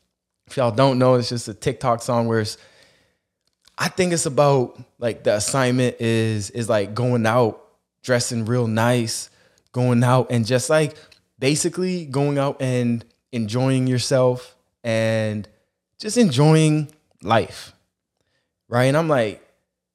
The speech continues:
that's what we really think our assignment is about. A lot of us, myself included a lot of the times,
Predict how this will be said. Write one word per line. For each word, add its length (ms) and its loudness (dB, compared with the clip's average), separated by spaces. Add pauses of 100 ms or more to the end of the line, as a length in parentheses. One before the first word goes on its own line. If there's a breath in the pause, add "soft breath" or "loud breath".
(160)
that's 240 0
what 140 0
we 160 -4
really 380 0
think 260 -4
our 120 2
assignment 540 -2
is 140 -6
about. 500 -6 (800)
A 80 -6
lot 260 2
of 160 -4
us, 400 -8
myself 720 -2
included 500 -4
a 40 -4
lot 220 -4
of 60 -10
the 80 -14
times, 580 -6